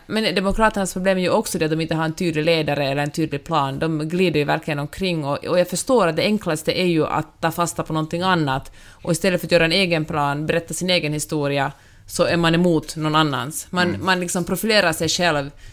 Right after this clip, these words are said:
Speaker 1: genom att inte vara som någon annan.
Speaker 2: Ja. Det här systemet är ju otroligt korrupt och helt upp och ner. Alltså, man kan ju inte, man ska inte inbilla sig heller att Demokraterna är liksom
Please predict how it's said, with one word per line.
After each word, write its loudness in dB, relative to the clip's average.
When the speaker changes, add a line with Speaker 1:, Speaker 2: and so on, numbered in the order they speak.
Speaker 1:
genom 4
att -2
inte 0
vara -2
som -4
någon -4
annan. -6
Speaker 2:
Ja. 0
Det 0
här 2
systemet 0
är -14
ju -4
otroligt -4
korrupt -6
och -8
helt -4
upp -8
och -2
ner. -4
Alltså, -4
man -2
kan 0
ju 0
inte, 2
man 0
ska -4
inte -2
inbilla 2
sig 0
heller 2
att 0
Demokraterna 0
är 0
liksom -4